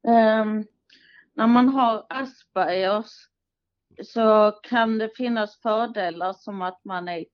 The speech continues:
kreativ, man ser saker lättare, detaljer, man har sina egna åsikter och tänker annorlunda.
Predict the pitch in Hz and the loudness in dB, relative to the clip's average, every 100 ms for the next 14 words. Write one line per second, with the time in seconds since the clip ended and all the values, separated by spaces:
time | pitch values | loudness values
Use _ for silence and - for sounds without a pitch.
0 | _ _ 226 233 240 240 240 _ 247 233 | _ _ -12 -8 -6 -8 -10 _ -8 -6
1 | 139 - _ _ _ _ _ _ _ _ | -8 -12 _ _ _ _ _ _ _ _
2 | _ 190 196 - - 247 226 226 226 240 | _ -8 -8 -8 -2 2 2 0 -2 0
3 | 220 220 - 220 214 233 240 _ 208 202 | 0 0 -2 -2 0 -2 -4 _ -4 -2
4 | 208 214 214 220 220 - 220 202 208 208 | -2 -4 -4 -8 -8 -4 -4 -4 -6 -2
5 | 202 226 - _ _ _ _ - 214 208 | -2 -4 -10 _ _ _ _ -8 -2 0
6 | 208 202 - 226 202 196 226 226 220 208 | 2 0 -4 -6 -4 -4 -2 -2 -4 -4
7 | 202 - 220 226 233 - 214 196 - _ | -6 -4 -4 -4 -10 -8 -8 -8 -18 _
8 | 196 185 196 _ _ _ _ _ - 220 | -4 -4 -6 _ _ _ _ _ -6 -4
9 | 220 - 254 214 - - 190 - 196 202 | -4 -8 -6 -6 -6 -4 -4 -4 -2 0
10 | 214 220 180 151 131 120 127 156 - 160 | 0 -2 -2 -6 -10 -12 -12 -8 -4 -4